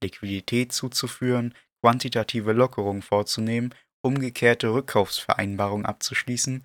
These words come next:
diejenigen zu retten, die too big to fail again sind. Kurzum, sie werden alles in ihrer Macht Stehende tun, um den unvermeidlichen Zusammenbruch hinauszuzögern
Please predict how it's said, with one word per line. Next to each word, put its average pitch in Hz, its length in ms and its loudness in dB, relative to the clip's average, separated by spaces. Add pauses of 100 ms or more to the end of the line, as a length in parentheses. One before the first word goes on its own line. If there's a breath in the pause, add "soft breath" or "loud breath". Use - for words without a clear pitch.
(140)
diejenigen 139 560 0
zu - 160 0
retten, 113 400 0
die 101 240 -4
too - 240 -2
big 117 260 -2
to - 140 -8
fail 113 480 0 (220)
again 104 560 4
sind. 110 400 0 (540)
Kurzum, 127 720 -2 (120)
sie 107 160 -4
werden 107 380 -2
alles 123 520 0
in 110 160 -6
ihrer 104 260 -2
Macht 113 300 -2
Stehende 110 340 -2
tun, 107 440 -4 (100)
um 104 140 -6
den 110 180 -4
unvermeidlichen 117 960 -2
Zusammenbruch 107 640 0
hinauszuzögern 117 1000 -2